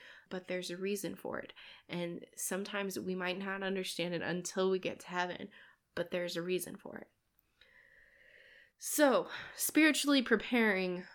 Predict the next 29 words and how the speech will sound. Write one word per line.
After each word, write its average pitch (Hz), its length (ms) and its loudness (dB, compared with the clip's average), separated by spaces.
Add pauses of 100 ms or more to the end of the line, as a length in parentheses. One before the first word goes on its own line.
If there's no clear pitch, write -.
(180)
for 202 720 2
your 196 180 0
travels, 190 680 2 (840)
creating 254 460 4
a - 20 2
habit 190 320 2
ahead 180 220 0
of - 80 -6
time, 214 320 -2 (720)
and 208 200 4
then 202 260 4
before 202 440 2
you 214 140 6
go, 180 380 2
saying, 196 600 -2 (760)
"This 254 240 4
is 247 160 2
the 220 100 6
time 220 320 0
that 185 140 -2
I'm 196 160 -2
gonna 190 180 -2
allot 190 300 -2
for - 100 -4
myself." 190 640 -6 (260)
Because 240 380 2
when 254 200 2
you're 330 140 4
traveling, 196 560 2